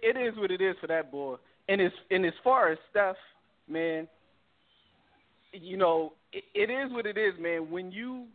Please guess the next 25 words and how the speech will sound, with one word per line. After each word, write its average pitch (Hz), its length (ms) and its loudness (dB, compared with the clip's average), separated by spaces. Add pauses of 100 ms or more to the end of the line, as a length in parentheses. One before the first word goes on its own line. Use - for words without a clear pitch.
(120)
when 175 180 -4
you 240 200 0
start - 240 4
to - 60 -20
become 185 560 0
that 160 160 2 (140)
dude, 185 360 -10 (440)
whether 175 440 2
it's 147 160 -6 (120)
justified 170 580 0
or 143 100 -4
not, 160 280 -4 (880)
the, 156 200 -4
the 147 80 0
hate 208 360 -2
is 160 180 -4
gonna 165 240 0
come. 135 340 -4 (600)
And, 151 480 2
you 190 120 -6
know, 175 160 2
just 170 280 2
like 180 160 4
it 180 60 2
was, 175 300 4